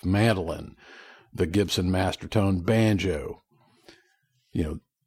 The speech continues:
it's hard to describe these things in terms of fiddles because it's, it's very hard to identify fiddles to me. But the dobro,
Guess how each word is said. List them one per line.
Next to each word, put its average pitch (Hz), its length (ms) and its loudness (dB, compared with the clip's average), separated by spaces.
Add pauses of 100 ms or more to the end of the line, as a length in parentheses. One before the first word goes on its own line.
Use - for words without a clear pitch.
(140)
it's 320 580 -4
hard 139 320 8
to 120 120 6
describe 107 680 4
these 104 220 4
things 104 280 6
in 98 100 0
terms 98 300 2
of 82 80 -4
fiddles 87 680 4
because 90 920 -2 (1000)
it's, 107 320 0
it's 107 220 4
very 135 340 4
hard 123 340 6
to 110 140 2
identify 90 580 0
fiddles - 560 -4 (200)
to 120 100 6
me. 104 260 0 (1040)
But 123 300 6
the 98 320 2
dobro, 90 840 2